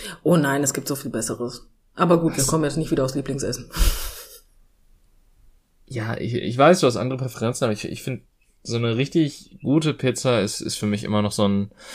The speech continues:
Speaker 2: also ist vielleicht nicht das, das Be-, es ist vielleicht nicht so gesehen das beste Essen, aber es ist das beste Essen, was du relativ häufig essen kannst.
Speaker 1: Also was ich jeden Tag essen könnte, wäre gut gemachter Kartoffelpüree mit selbstgemachtem Krautsalat.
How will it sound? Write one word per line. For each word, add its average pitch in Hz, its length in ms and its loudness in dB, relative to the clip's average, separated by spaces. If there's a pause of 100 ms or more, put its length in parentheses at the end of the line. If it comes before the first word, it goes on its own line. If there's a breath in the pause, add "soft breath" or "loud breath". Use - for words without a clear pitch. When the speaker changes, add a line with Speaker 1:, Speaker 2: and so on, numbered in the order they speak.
(440 loud breath)
Speaker 2:
also 143 160 8
ist 156 100 6
vielleicht 190 240 6
nicht 190 140 2
das, - 200 0
das 120 200 0
Be-, 135 440 4
es 151 120 -2
ist 170 100 0
vielleicht 170 260 4
nicht - 280 -4 (760)
so - 160 -2
gesehen 131 300 4
das 120 160 2
beste 127 500 2
Essen, 147 320 0
aber 123 140 0
es 120 80 -2
ist - 140 -10
das 117 100 -2
beste 123 360 0
Essen, 113 240 0
was 107 140 -4
du 117 60 -4
relativ 107 420 0
häufig 98 320 0
essen - 240 -6
kannst. - 340 -12 (1300 loud breath)
Speaker 1:
Also 180 160 2
was 175 120 2
ich 214 160 2
jeden 208 180 6
Tag 165 160 0
essen 160 240 -2
könnte, 165 280 -4
wäre 156 520 -4
gut 160 280 -2
gemachter 165 340 -2
Kartoffelpüree 160 760 -4
mit 151 160 -4
selbstgemachtem 139 600 -4
Krautsalat. - 760 -6